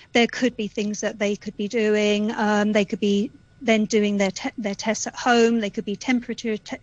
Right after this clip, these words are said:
uh, taking every day. They can get the calls from the C H P. You know,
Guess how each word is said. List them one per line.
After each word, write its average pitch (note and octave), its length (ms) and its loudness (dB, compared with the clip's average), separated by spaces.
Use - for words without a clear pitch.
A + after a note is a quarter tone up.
uh, G#3 280 0
taking A3 540 -2
every A3+ 280 0
day. A3+ 460 6
They A#3 100 0
can A#3+ 240 -2
get G3+ 180 -4
the A3 60 -6
calls A#3 340 -4
from G#3+ 140 -6
the G#3 40 -4
C G#3 240 -4
H - 240 -6
P. A3+ 380 2
You B3 80 2
know, G#3+ 160 2